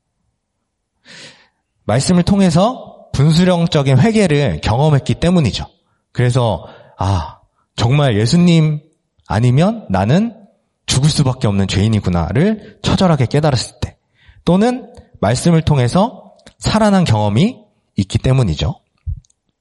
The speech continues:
그리고 말씀을 통해서 내 삶에 찾아오신 예수님을 만났기 때문입니다.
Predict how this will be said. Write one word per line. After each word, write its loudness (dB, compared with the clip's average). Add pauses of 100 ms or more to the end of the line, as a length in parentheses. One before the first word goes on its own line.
(520)
그리고 0
말씀을 0
통해서 2
내 0
삶에 0
찾아오신 0
예수님을 0 (320)
만났기 -4
때문입니다. -2